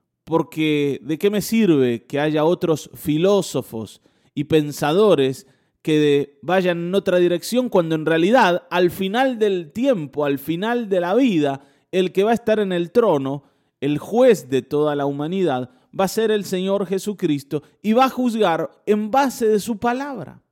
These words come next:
Entonces yo tengo que entender cómo Dios ve al hombre. Dios ve al hombre rebelde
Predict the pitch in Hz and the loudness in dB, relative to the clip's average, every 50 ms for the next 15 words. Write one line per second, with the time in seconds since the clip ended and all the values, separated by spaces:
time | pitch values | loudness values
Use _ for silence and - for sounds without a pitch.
0 | _ _ _ _ _ _ _ _ _ _ _ _ _ _ _ _ _ _ _ _ | _ _ _ _ _ _ _ _ _ _ _ _ _ _ _ _ _ _ _ _
1 | _ _ _ _ _ _ _ _ _ _ _ _ _ _ _ _ _ _ _ _ | _ _ _ _ _ _ _ _ _ _ _ _ _ _ _ _ _ _ _ _
2 | _ _ _ - 147 143 131 123 113 113 131 185 220 - - 240 262 - 196 202 | _ _ _ -12 -8 -6 -4 -4 -2 0 0 0 0 0 -2 -6 -4 -2 -2 -2
3 | - - 135 123 123 113 - 127 123 120 117 120 117 113 - _ _ _ _ _ | -2 -2 -4 -6 -6 -6 -6 -6 -6 -4 -4 -4 -6 -6 -8 _ _ _ _ _
4 | - 269 294 330 302 285 226 240 233 254 220 185 165 170 208 220 202 170 151 151 | 0 0 2 4 2 2 2 4 6 6 6 6 6 6 8 8 8 6 4 2
5 | 143 139 131 120 113 107 107 107 104 104 92 - _ _ _ _ _ _ _ - | 2 2 0 0 -4 -8 -12 -12 -14 -14 -16 -18 _ _ _ _ _ _ _ -6
6 | 151 196 214 254 277 277 277 285 - - - - 151 160 202 240 240 - - 156 | -2 0 2 4 4 4 4 2 0 -4 -12 -10 0 4 4 4 4 2 -4 -2
7 | 165 165 180 214 247 254 247 240 240 226 226 226 - 175 180 180 175 180 190 196 | -2 0 2 4 4 2 2 0 -4 -4 -4 -4 -4 -2 0 2 2 4 4 4
8 | 180 160 143 127 117 120 117 110 - _ _ | 2 2 0 -2 -4 -4 -6 -6 -8 _ _